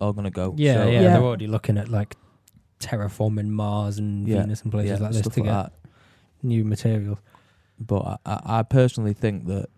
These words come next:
Speaker 1: that the, the way that stuff's, like, you look at the last ten years, how stuff's changed, like, massively.
Speaker 3: Yeah.
Speaker 1: Like,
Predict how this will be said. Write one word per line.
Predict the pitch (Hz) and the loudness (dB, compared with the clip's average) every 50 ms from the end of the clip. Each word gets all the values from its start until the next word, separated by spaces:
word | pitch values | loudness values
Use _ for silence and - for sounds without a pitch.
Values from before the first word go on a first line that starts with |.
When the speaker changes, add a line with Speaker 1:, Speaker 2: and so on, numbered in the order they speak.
| - | -8
Speaker 1:
that | - 101 90 85 - _ _ _ _ _ _ _ _ _ _ _ _ _ _ - | -6 -6 -6 -6 -10 _ _ _ _ _ _ _ _ _ _ _ _ _ _ -12
the, | - 101 - | -12 -6 -2
the | - | 0
way | 101 107 107 107 107 | 0 2 2 2 0
that | 101 85 | 0 -4
stuff's, | - - - 107 - - - - | -6 -8 -8 -8 -8 -10 -10 -6
like, | 104 104 104 117 | -4 -2 0 2
you | 143 165 170 | 2 4 4
look | 165 147 135 - | 4 4 2 0
at | - 98 | -4 -10
the | 80 | -10
last | 78 - - - - | -10 -12 -14 -14 -12
ten | - - - | -12 -10 -10
years, | 90 90 - - - | -10 -10 -10 -10 -10
how | - - | -10 -12
stuff's | - - - - - | -12 -12 -12 -12 -14
changed, | - - - 92 90 90 - - - - - - - _ | -10 -8 -6 -6 -6 -8 -12 -14 -14 -18 -20 -20 -18 _
like, | - - - - - - - | -12 -10 -10 -12 -12 -14 -12
massively. | - 104 104 95 95 - - - - - - 85 - - _ _ - | -10 -8 -8 -8 -8 -10 -12 -12 -12 -12 -12 -14 -14 -14 _ _ 0
Speaker 3:
Yeah. | 196 190 180 - | 2 2 2 2
Speaker 1:
Like, | 95 90 - - - | -2 -4 -6 -10 -18